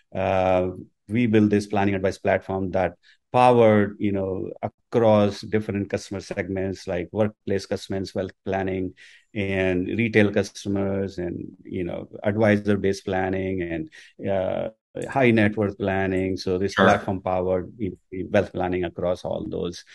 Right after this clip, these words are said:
Speaker 1: use cases. So I built
Speaker 2: Yeah.
Speaker 1: that, uh, with, with, with, you know, obviously many, uh, in my team over the last five years at Fidelity that I have.
Speaker 2: Okay.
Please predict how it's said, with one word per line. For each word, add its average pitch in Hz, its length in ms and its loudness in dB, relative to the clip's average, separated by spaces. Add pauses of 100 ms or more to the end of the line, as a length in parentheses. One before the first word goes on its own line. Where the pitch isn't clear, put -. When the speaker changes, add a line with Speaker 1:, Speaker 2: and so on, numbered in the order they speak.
(140)
Speaker 1:
use 104 220 2
cases. - 560 -12
So 101 400 4 (220)
I 110 100 4
built 110 340 6
Speaker 2:
Yeah. 107 80 4
Speaker 1:
that, 98 240 2 (160)
uh, 101 280 2
with, 101 140 -2 (200)
with, 107 260 -6
with, 95 280 -2
you 104 160 2
know, 98 140 2
obviously 95 600 0
many, 95 500 0
uh, 95 280 -2
in 95 200 0
my 95 180 -2
team 95 520 2 (580)
over 107 380 8
the 95 60 0
last 92 500 2
five 90 260 0
years 90 380 -4 (140)
at 85 160 -8
Fidelity - 500 -8
that 85 220 -8
I 50 120 -8
have. 98 140 0
Speaker 2:
Okay. 82 300 2